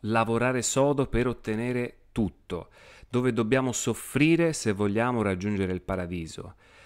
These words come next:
dove dobbiamo stare in qualche maniera molto male per avere del bene. Quindi il lavoro nobilita, per esempio.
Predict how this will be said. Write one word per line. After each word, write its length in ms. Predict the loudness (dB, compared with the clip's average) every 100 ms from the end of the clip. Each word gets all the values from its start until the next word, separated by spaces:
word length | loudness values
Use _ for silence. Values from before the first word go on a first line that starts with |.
| -14
dove 420 | 0 4 4 4
dobbiamo 460 | 2 2 4 4 0
stare 340 | 0 2 2
in 80 | 2
qualche 300 | 0 0 0
maniera 520 | 0 2 2 2 -2 -4
molto 520 | 0 2 2 2 0
male 540 | 2 0 0 0 -2 _ _ _ -2
per 120 | 0
avere 280 | 0 0 -2
del 200 | -2 0
bene. 480 | 2 2 -2 -10 -20 _ _ _ _ _ _ _ -8
Quindi 400 | -4 -2 -2 -2
il 80 | 2
lavoro 560 | 4 6 6 4 0 -4
nobilita, 580 | 0 4 4 2 -2 -4
per 160 | -4
esempio. 720 | -4 -4 -6 -8 -12 -14 -16